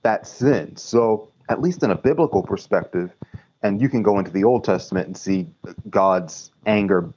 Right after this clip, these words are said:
visited onto bloodlines. Um, sin is not a, is not something that exists in the present. It's something to, if we wanna dig into Eastern religion, is karma. Not in, like, the sense of you do a bad thing and something bad happens to you,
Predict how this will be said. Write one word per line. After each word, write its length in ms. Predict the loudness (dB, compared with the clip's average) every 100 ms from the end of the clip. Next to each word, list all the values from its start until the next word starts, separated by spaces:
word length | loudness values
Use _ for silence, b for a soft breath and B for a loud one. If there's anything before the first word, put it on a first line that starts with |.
| _
visited 480 | 0 2 2 0 0
onto 320 | -2 -2 -4
bloodlines. 880 | -4 0 0 2 0 0 -6 -10 -18 _ _ _ _ _ _
Um, 400 | 2 2 2 -4 -10
sin 340 | -4 2 4
is 160 | 2 2
not 260 | 2 4
a, 200 | 2 0 -2 -6 -2 0
is 140 | 0
not 240 | 2 0 0
something 320 | -2 0 2
that 140 | 2
exists 420 | 0 -4 -4 -4
in 100 | -4
the 80 | -8
present. 480 | 0 0 2 0 -4 B B B -2
It's 180 | -2 0
something 460 | -2 0 0 0
to, 260 | 0 0 0
if 120 | 0
we 60 | 0
wanna 280 | 2 2 -2 -10 -20 _
dig 140 | 0
into 140 | 2 2 0
Eastern 280 | -2 0
religion, 520 | 2 4 2 2 -2 -4 b _ _
is 720 | 0 2 4 2 0 -6 -10 -12 -12 -4
karma. 480 | 0 0 0 -8 -14 _ B B -2
Not 240 | 0 0
in, 80 | 0
like, 180 | -2 -2
the 80 | -4
sense 320 | -2 -2 0
of 260 | 0 0 -2
you 60 |
do 160 | 0 0
a 40 |
bad 280 | 2 0 2
thing 160 | 0 0
and 80 |
something 220 | -2 -6 0
bad 220 | 0 2
happens 360 | 0 -2 -8 -6
to 120 | -4
you, 280 | -2 -2